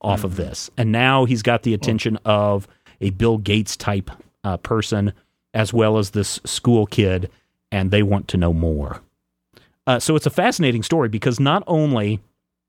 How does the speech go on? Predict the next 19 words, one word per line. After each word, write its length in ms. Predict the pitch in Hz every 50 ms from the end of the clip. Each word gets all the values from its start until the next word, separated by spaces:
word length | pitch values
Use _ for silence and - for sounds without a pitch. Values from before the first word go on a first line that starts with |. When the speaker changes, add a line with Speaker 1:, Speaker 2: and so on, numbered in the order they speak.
| _ _ _ _ _ _ _ _ _ _ _ _ _ _ _ - - 113
Speaker 1:
do 120 | 110 143
we 120 | 143 139 131
get 120 | 139 139
a 40 | 123
great 260 | 107 - 123 107 92
story, 560 | - - - 196 233 214 135 87 71 67 - _ _ _ _ _ _ _ _ _ _ _ _ _ _ -
but 220 | 127 139 143 143 -
embedded 600 | 143 143 139 127 - 156 170 208 202 180 160 160 -
in 280 | 170 165 160 156 156 -
each 280 | 147 147 139 - - -
issue 460 | 156 170 170 - - 113 101 95 - -
is 180 | 139 151 147 151
a 120 | 147 151
magic 440 | 143 123 120 135 135 117 - 98 -
trick, 400 | - - 78 - - - - _ _ _ _ _ -
oftentimes 580 | - 147 190 - 175 143 - 143 123 113 -
two 180 | - - 202 180
magic 360 | 139 113 98 92 85 90 -
tricks. 360 | - - 82 65 - - -